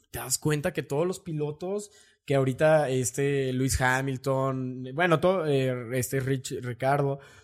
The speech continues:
todos, todos los que son los super cracks,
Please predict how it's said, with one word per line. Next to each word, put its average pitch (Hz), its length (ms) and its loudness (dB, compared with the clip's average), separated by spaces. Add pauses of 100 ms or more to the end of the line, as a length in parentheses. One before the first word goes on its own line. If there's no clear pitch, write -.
todos, 190 380 10
todos 196 240 6
los 202 160 0
que 135 360 -2
son 131 400 -6 (240)
los 143 280 0
super 123 320 -2
cracks, - 480 -2